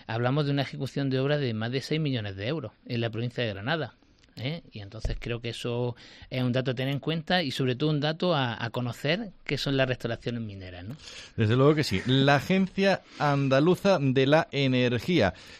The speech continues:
Speaker 2: Estamos ahí hablando de muchos trámites que están facilitando precisamente desde la Junta de Andalucía.
Speaker 1: Sí, bueno, la Agencia Andaluza de la Energía, eh, también tiene bastante financiación europea y la verdad es que se, se,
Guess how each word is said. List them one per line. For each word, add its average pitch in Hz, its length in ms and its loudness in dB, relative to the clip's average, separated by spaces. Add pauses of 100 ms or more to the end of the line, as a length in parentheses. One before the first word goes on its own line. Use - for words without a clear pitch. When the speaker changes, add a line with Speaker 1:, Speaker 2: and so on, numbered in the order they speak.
Speaker 2:
Estamos 147 480 0
ahí 165 200 2
hablando 160 440 2
de 143 180 2
muchos 143 560 2
trámites 143 640 0
que 127 100 -6
están 131 320 0
facilitando 131 720 2
precisamente 117 580 -2
desde 113 280 -2
la 90 80 -2
Junta 104 300 0
de 95 80 0
Andalucía. 82 560 -6 (400)
Speaker 1:
Sí, - 240 -2
bueno, 175 240 2
la 110 80 0
Agencia 151 260 -4
Andaluza 170 340 -2
de 165 60 2
la 156 100 0
Energía, 147 520 0 (380)
eh, 123 540 4
también 120 440 -2
tiene 147 320 2
bastante 127 580 -4
financiación 127 1300 -2 (580)
europea 127 640 0 (500)
y 131 140 2
la 104 120 -2
verdad 90 200 -6
es - 80 -8
que 147 100 -2
se, 135 380 4
se, 107 800 -2